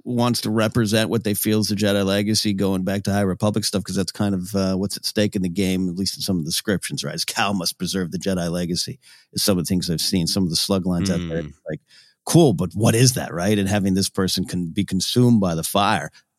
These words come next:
Speaker 1: terrorizing frog guys. How dare you, sir?
Speaker 2: <laughs>
Speaker 1: And, and, and kind of this big Wayne, what are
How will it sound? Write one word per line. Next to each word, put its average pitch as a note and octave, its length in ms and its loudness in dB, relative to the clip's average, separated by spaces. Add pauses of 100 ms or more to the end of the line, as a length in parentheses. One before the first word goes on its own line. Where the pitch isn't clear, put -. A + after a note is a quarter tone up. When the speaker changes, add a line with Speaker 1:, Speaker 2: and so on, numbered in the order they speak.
(480)
Speaker 1:
terrorizing B2 640 2
frog A2+ 420 0
guys. D#2+ 480 -6 (220)
How - 60 -6 (120)
dare F#3+ 160 2
you, C#3 220 0
sir? C#3 260 -4 (260)
Speaker 2:
<laughs> F3 580 -10 (520)
Speaker 1:
And, B2 140 4
and, B2+ 140 4
and B2+ 300 2
kind C#3 220 6
of B2 80 6
this A#2 160 4
big G#2 360 2 (460)
Wayne, A2 600 4 (120)
what G2+ 320 0
are F#2+ 340 0